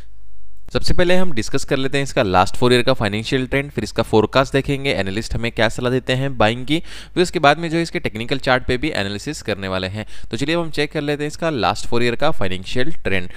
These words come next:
टू थाउजेंड नाइनटीन से लेके टू थाउजेंड ट्वेंटी टू तक का लास्ट फोर ईयर का डेटा हमारे सामने शो कर रहा है। कंपनी की ग्रोथ की बात करेंगे तो टू थाउजेंड ट्वेंटी टू को ट्वेंटी वन के साथ अगर हम कंपेयर करते हैं तो रेवेन्यू और प्रॉफिट में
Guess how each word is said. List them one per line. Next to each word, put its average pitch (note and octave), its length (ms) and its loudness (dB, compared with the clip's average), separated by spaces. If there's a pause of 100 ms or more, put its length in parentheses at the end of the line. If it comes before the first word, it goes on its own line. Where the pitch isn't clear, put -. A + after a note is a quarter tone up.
(180)
टू E3 80 -4
थाउजेंड G3+ 240 -2
नाइनटीन A#2+ 340 -2
से F3+ 100 -2
लेके F3 220 -2
टू C3+ 100 0
थाउजेंड A2 240 -2
ट्वेंटी G#2+ 240 -4
टू - 180 -6
तक - 180 -4
का C#3+ 100 -2
लास्ट F2+ 360 0
फोर A#2+ 160 -2
ईयर A#2+ 80 -2
का B2+ 100 -4
डेटा G2+ 260 -2
हमारे A#2+ 300 -2
सामने A#2 340 -4
शो A#2 200 -2
कर A#2 160 -2
रहा A#2 80 0
है। C3 80 0
कंपनी A2 420 -4
की C3+ 100 -8
ग्रोथ G#2 280 -4
की B2+ 100 -4
बात A#2+ 240 0
करेंगे A#2+ 320 -4
तो B2+ 140 0 (380)
टू F3+ 80 2
थाउजेंड G3 260 0
ट्वेंटी E3 260 -2
टू E3 180 -2
को F#3 120 -4
ट्वेंटी B2+ 320 -4
वन A#2+ 220 -4
के D3+ 80 -8
साथ C#3 120 -6
अगर C3 180 -2
हम C3+ 140 -6
कंपेयर G2+ 340 2
करते - 300 2
हैं A#2+ 100 0
तो C3+ 160 -2
रेवेन्यू B2 440 -4
और C#3 60 -4
प्रॉफिट A2+ 380 -2
में C3+ 140 -6